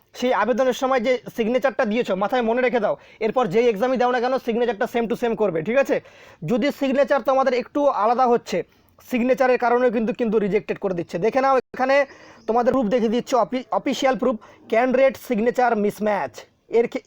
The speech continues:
এর মানে কি, তোমাদের যখন অ্যাপ্লিকেশন করেছিল, হয়তো সে সিগনেচারটা আলাদা রকম দিয়েছিল, বা সে যখন এক্সাম দেয়, তখন কিন্তু সিগনেচারটা আলাদা রকম করেছিল। তো এরকম যদি তোমরা ভুল করে থাকো,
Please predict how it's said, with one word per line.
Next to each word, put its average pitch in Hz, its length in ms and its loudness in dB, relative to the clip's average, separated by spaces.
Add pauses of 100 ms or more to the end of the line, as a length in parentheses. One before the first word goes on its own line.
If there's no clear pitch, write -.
এর 240 160 2
মানে 247 220 2
কি, 269 80 0 (500)
তোমাদের 247 320 0
যখন 262 220 0
অ্যাপ্লিকেশন 254 540 -2
করেছিল, 262 280 2 (420)
হয়তো 214 200 0 (100)
সে 277 60 -4 (120)
সিগনেচারটা 233 520 -4
আলাদা 262 200 0
রকম 247 260 -2
দিয়েছিল, 247 300 0 (520)
বা 233 120 2 (140)
সে 262 100 -2 (100)
যখন 269 140 -2 (140)
এক্সাম 220 320 0
দেয়, 262 140 0 (120)
তখন 240 200 -2
কিন্তু 240 200 -2
সিগনেচারটা 233 360 -2 (100)
আলাদা 233 180 2
রকম 208 240 0
করেছিল। 175 240 -2 (380)
তো 247 40 0 (160)
এরকম 277 260 2 (100)
যদি 262 180 -2
তোমরা 262 240 0
ভুল 214 120 -2 (100)
করে 247 180 0
থাকো, 254 200 0